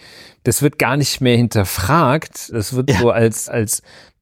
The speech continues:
Speaker 1: ein Axiom von interessierten Kreisen angeführt. Und da reden alle drüber. Das, vielleicht ist es auch der Grund, es ist erstens saudoof und
Speaker 2: Ja.
Speaker 1: zweitens, also wenn alle drüber reden, dann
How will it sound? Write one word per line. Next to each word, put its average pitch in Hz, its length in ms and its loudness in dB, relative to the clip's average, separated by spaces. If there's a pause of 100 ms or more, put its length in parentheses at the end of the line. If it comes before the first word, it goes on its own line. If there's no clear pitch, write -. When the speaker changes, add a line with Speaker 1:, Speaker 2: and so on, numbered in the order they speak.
(120)
Speaker 1:
ein 143 240 0
Axiom 156 1080 2
von 110 580 -2
interessierten - 600 -2
Kreisen 117 800 0
angeführt. 127 960 0 (560)
Und 135 140 0
da 143 60 2
reden 180 260 2
alle 214 300 4
drüber. 95 440 0
Das, 135 280 2
vielleicht 156 260 0
ist 170 140 -2
es 202 60 -6
auch 139 120 0
der 139 180 2
Grund, 143 280 0
es 123 100 0
ist 143 120 -4
erstens 139 440 0
saudoof 117 1080 0 (380)
und 135 180 -2
Speaker 2:
Ja. 135 120 4
Speaker 1:
zweitens, 131 840 0
also 107 200 0
wenn 120 160 2
alle 190 240 2
drüber 104 380 2
reden, 113 380 -2
dann 120 380 0